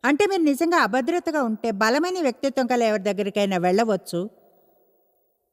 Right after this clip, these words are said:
మీకై మీరు నిలబడలేకున్నా వాళ్ళు మిమ్మల్ని తోయగలరు. అయితే సగం సమయం వాళ్ళు అలా చేస్తున్నారని వాళ్ళకే తెలీదు. మీకు మీరేం చేయాలో తెలియకుంటే మనం ఏం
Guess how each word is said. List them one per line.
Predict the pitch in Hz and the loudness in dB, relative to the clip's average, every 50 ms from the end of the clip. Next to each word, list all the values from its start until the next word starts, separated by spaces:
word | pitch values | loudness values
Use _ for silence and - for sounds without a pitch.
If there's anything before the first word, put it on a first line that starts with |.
| _ _ _ _ _ _ _ _ _ _ - 240 | _ _ _ _ _ _ _ _ _ _ 0 2
మీకై | 254 277 285 - - 269 233 196 165 160 - - - | 4 4 4 4 2 2 2 2 0 -4 -6 -2 2
మీరు | 240 302 330 302 | 2 4 4 4
నిలబడలేకున్నా | 302 269 254 269 302 294 381 370 359 349 349 349 330 294 285 311 285 | 4 4 4 2 2 2 2 2 2 2 2 0 -2 -2 -2 -2 0
వాళ్ళు | 240 226 233 262 285 | 0 0 0 2 0
మిమ్మల్ని | 269 285 269 269 262 254 | 0 2 2 2 0 0
తోయగలరు. | 233 - - 240 247 254 277 311 320 330 294 277 247 214 196 214 | -2 0 2 2 4 4 4 2 0 0 0 0 0 0 0 0
అయితే | 226 269 254 208 190 - 214 185 156 143 160 - _ _ _ | 0 0 0 -2 -2 -2 -2 -2 -2 -2 -6 -10 _ _ _
సగం | - - 285 269 269 330 381 359 | -4 0 0 2 2 0 -2 0
సమయం | 359 349 349 370 381 381 | 0 -2 0 0 -2 0
వాళ్ళు | 349 311 285 277 | 0 0 0 0
అలా | 269 262 254 247 - | -2 -2 -2 -2 0
చేస్తున్నారని | 240 254 262 - 320 294 294 285 269 269 262 254 | 0 0 0 0 0 0 2 2 2 2 2 4
వాళ్ళకే | 240 214 220 269 320 - 359 | 4 4 2 2 0 -2 -4
తెలీదు. | - - 220 180 156 143 139 151 143 160 165 - _ _ _ - | -4 -4 -6 -6 -8 -8 -10 -12 -14 -14 -16 -20 _ _ _ 2
మీకు | 277 359 - 330 | 2 2 4 4
మీరేం | 339 294 254 254 294 339 359 - | 4 4 4 4 2 -2 -2 0
చేయాలో | 370 370 349 339 349 359 | 0 0 2 0 0 -2
తెలియకుంటే | - 330 285 269 294 285 311 277 254 294 | -2 -2 -2 -2 -2 -2 -2 -2 -2 0
మనం | 262 247 226 233 | -2 -2 -2 -2
ఏం | 220 202 220 247 | -2 -2 -2 -2